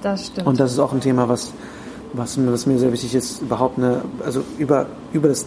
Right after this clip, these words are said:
Speaker 2: Thema Gender hinaus, aber eben gerade Frauen. Ich habe die letzten zwei Tage viel mit Freunden darüber geredet, dass es mich so sehr aufregt,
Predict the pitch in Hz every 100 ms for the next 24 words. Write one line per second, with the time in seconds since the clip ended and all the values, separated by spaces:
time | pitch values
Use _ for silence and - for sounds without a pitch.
0 | - - 135 131 117 120 127 143 117 113
1 | 117 143 - - 127 - 123 123 120 123
2 | - 131 113 - - 131 - - - -
3 | - - - - - 143 143 147 135 135
4 | 131 147 135 - 139 135 123 123 117 127
5 | 123 123 113 120 113 - 180 156 139 139
6 | - 160 175 -